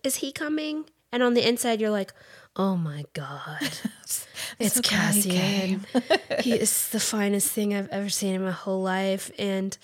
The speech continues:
Speaker 1: oh my God, the things I do to that boy." You know what I mean?
Speaker 2: Yeah.
Speaker 1: And so I, you do get so much more of a glimpse of what's going on in her head.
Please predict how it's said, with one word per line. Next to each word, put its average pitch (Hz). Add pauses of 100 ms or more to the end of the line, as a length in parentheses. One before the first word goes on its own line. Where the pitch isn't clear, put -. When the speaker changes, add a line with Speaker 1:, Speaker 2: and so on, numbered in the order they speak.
(420)
Speaker 1:
oh 214
my 208 (100)
God, 196
the 196
things 190
I 202
do 208
to 202
that 190
boy." 214 (260)
You 247
know 285
what 302
I 320
mean? 330
Speaker 2:
Yeah. 247
Speaker 1:
And -
so 247
I, 254 (640)
you 269
do 302
get 277
so 240
much 247
more 226
of 214
a 214
glimpse 202
of 202
what's 190
going 196
on 190
in 185
her 180
head. 190